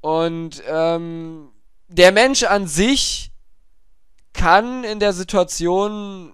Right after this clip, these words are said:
wenn's eine schlechte Situation ist, natürlich ausflippen, aber man kommt dann natürlich irgendwann an den Punkt,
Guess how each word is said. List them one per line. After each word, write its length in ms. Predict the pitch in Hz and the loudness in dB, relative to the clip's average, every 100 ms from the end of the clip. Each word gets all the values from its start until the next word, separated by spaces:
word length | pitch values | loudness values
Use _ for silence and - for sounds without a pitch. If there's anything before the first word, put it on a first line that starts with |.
| 143 | -14
wenn's 400 | 143 156 185 190 | -6 -4 -4 -8
eine 120 | 175 | -8
schlechte 380 | - 165 196 180 | -4 -4 -4 -8
Situation 640 | 175 170 170 - 160 165 | -8 -4 -6 -4 -8 -8
ist, 100 | 160 | -8
natürlich 560 | 156 143 156 156 - - - | -8 -8 -8 -10 -10 -14 -6
ausflippen, 800 | 117 170 - - 185 202 220 254 - - - - - | -2 -2 -4 -4 -4 -4 -12 -16 -20 -20 -20 -20 -6
aber 560 | - 165 185 196 196 - 98 - - - - - - - | 0 4 6 6 4 -2 -16 -20 -20 -20 -20 -20 -20 -6
man 220 | 165 170 | -4 -4
kommt 280 | 180 196 202 | -2 -2 0
dann 100 | 208 | -2
natürlich 520 | 202 202 202 202 - | -2 -6 0 2 2
irgendwann 520 | 165 196 226 180 190 180 | 0 -2 -4 0 0 0
an 140 | 170 | -6
den 180 | 170 165 | -6 -4
Punkt, 400 | 175 214 220 | -4 -4 -8